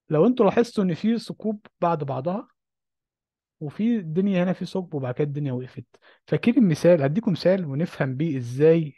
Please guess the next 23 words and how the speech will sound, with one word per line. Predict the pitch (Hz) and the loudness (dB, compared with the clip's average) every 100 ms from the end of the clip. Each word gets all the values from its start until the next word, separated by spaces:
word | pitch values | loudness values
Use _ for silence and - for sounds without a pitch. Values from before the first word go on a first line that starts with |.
| _ | _
السويس | 127 120 120 - 170 | -8 -8 -8 -6 -6
تشيز | - - 165 156 | -6 -6 -4 -2
model | 156 143 | -2 0
ده | 131 147 139 | 0 -2 -2
ماشي. | 117 110 - _ _ _ _ _ _ _ _ _ _ _ _ _ _ _ _ _ _ _ _ | -8 -8 -14 _ _ _ _ _ _ _ _ _ _ _ _ _ _ _ _ _ _ _ _
<clears throat> | - 135 123 - _ _ _ _ _ _ _ _ _ _ _ _ _ _ _ _ _ _ - | -14 -10 -12 -14 _ _ _ _ _ _ _ _ _ _ _ _ _ _ _ _ _ _ -2
آه، | 147 139 139 139 139 - _ _ _ _ | 0 2 2 0 -2 -6 _ _ _ _
ناخد | 165 226 247 170 | 0 0 0 -2
مثال، | 147 170 165 | 0 0 2
انا | 165 | 0
داخل | 151 160 156 | 0 -2 -4
مريض | 131 131 185 _ 143 | -6 -8 -10 _ -12
عندي | 139 147 143 | -10 -8 -8
المستشفى | 127 120 - 147 - 208 _ _ _ _ _ - | -8 -8 -6 -6 -4 -8 _ _ _ _ _ 0
و، | 123 123 123 123 123 123 123 127 127 123 123 127 151 151 147 _ 151 | 2 4 4 4 4 2 2 2 0 0 -2 -2 -4 -8 -12 _ -12
وهيدخل | 139 135 131 139 190 - | -6 -4 0 0 0 0
يعمل | 156 165 143 | 2 2 0
مثلًا، | 156 - 151 151 131 123 | -4 0 0 0 -4 -6
آه، | 120 120 120 | -6 -6 -8
زي | 123 147 | 2 4
ما | 160 | 4
قلت | 151 139 | 2 -4
مثال | 123 143 151 | -10 -8 -8